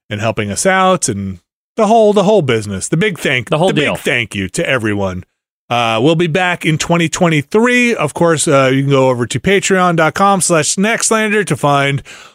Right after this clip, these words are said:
Speaker 1: all of the stuff you might have missed throughout the year, the stuff that's on different levels of the Patreon, all of that business. We have our Twitch channel, our YouTube channel. You can go see everything else there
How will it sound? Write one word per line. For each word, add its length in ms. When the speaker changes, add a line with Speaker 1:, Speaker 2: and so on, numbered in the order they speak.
Speaker 1:
all 260
of 60
the 80
stuff 260
you 80
might 200
have 100
missed 300
throughout 300
the 80
year, 420
the 80
stuff 180
that's 220
on 240
different 280
levels 300
of 120
the 80
Patreon, 840
all 300
of 100
that 260
business. 520
We 100
have 140
our 100
Twitch 340
channel, 320
our 140
YouTube 400
channel. 380
You 100
can 80
go 140
see 200
everything 340
else 240
there 360